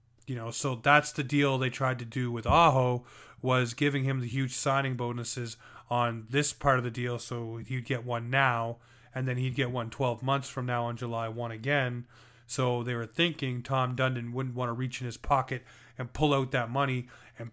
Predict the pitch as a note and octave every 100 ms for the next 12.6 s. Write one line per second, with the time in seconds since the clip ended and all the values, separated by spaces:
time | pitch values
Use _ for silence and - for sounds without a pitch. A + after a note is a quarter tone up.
0 | - - E3+ D#3+ C3+ C3+ B2 A#2 - -
1 | - D3+ C3+ B2+ B2 - B2+ C#3 B2+ B2+
2 | A#2+ A2+ - A#2 A#2 - - - - B2+
3 | - C#3+ C3 B2+ B2+ B2 A#2+ C3 A#2 A#2+
4 | A#2 A#2 A2+ - B2 A2+ A2 A2+ - B2+
5 | B2 - B2 A2+ A#2+ A#2 A2+ G#2+ - -
6 | - - - A#2+ A2+ A#2 A#2+ A#2 - C3
7 | A#2 A#2 - - - - B2+ B2 B2 B2
8 | A#2 A#2 A2+ B2 A#2+ A#2 A#2+ A#2 A2 B2+
9 | A#2+ A2+ A2 B2+ C3 B2+ A#2+ A#2+ - -
10 | - D3 D3+ D#3 E3 D#3+ D3 B2+ C#3+ C#3+
11 | A#2+ A2+ B2 A#2 C3 A#2+ B2 B2+ A2+ -
12 | C#3 C3 B2 B2+ A#2